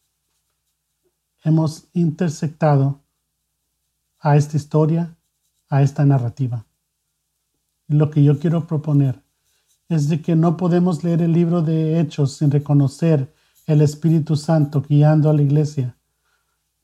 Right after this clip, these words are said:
en momentos sorprendentes, en momentos que no se pueden esperar. Y en el proceso, la iglesia es transformada. Si hay gente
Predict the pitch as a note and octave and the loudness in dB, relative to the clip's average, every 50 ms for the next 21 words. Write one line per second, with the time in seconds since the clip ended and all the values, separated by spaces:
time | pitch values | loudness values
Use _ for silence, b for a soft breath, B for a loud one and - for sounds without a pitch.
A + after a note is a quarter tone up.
0 | _ _ _ _ _ _ _ _ D#3 D3+ D3 D3 D3 D3 D3 D3+ E3+ E3 D3 - | _ _ _ _ _ _ _ _ 2 4 4 6 6 6 6 6 4 2 0 -2
1 | E3+ D3 - E3+ D#3 D3 - D#3 D3 D3 C#3+ C3+ D#3 D#3+ D#3+ C#3 C#3+ C#3+ C3 B2 | -6 -4 -2 -2 -2 -2 0 2 2 4 4 4 4 2 2 0 0 -2 -4 -4
2 | - - - _ _ _ _ _ _ _ _ _ - D3 C#3+ C#3+ C#3+ C#3+ D3 D#3 | -4 -8 -20 _ _ _ _ _ _ _ _ _ 0 2 2 4 6 4 4 4
3 | D3+ C#3+ D#3+ D3 C#3+ - C#3+ C#3 C#3 C3+ - D3 D3 D#3 D#3 D#3 D3 D3 C#3+ D3 | 2 -2 -4 -6 -2 0 0 0 0 -2 -4 -4 -2 0 0 0 2 0 0 -2
4 | - - D3 C#3 D3 D3 C#3 C#3 A#2 - _ _ _ _ _ _ _ _ _ D#3 | -2 -2 0 2 2 2 2 0 -4 -10 _ _ _ _ _ _ _ _ _ 0
5 | D#3 D#3 D#3 D3+ C#3+ C#3+ - D3 C#3 C#3+ - E3+ E3+ D#3 D#3+ - F#3+ F#3+ F#3+ _ | 2 2 4 4 2 2 0 -2 -2 -2 -2 -2 -2 -2 -2 -4 -6 -8 -8 _
6 | _ _ _ _ _ _ _ _ _ _ _ - D3 C#3+ C#3 B2+ C3+ C#3 C#3+ D#3 | _ _ _ _ _ _ _ _ _ _ _ -2 0 0 0 2 2 4 2 2
7 | D3 - - E3+ E3 E3+ D#3 - - _ _ _ _ _ _ _ _ _ E3+ D#3 | 0 0 -2 -2 0 0 -2 -6 -12 _ _ _ _ _ _ _ _ _ -4 -2
8 | D#3 C#3+ C#3 - - - - _ _ - E3 D#3 C#3+ D3 - D3+ C3+ C3 C3+ C#3+ | -2 -2 -2 -6 -12 -18 -20 _ _ 0 0 2 2 0 0 -2 0 2 4 4
9 | D3+ D3 C3 A#2+ A2 - _ _ _ _ _ _ _ _ _ _ _ _ _ _ | 4 4 2 0 -4 -8 _ _ _ _ _ _ _ _ _ _ _ _ _ _
10 | _ _ _ _ _ _ _ _ _ _ _ _ _ _ _ _ _ _ _ _ | _ _ _ _ _ _ _ _ _ _ _ _ _ _ _ _ _ _ _ _
11 | - - D3+ D3 D3 D#3+ D3 - - F3 E3+ D3+ - - D3 C#3+ D3 - | -2 0 2 2 4 2 0 0 0 0 0 -2 -2 -2 -2 -2 -2 -6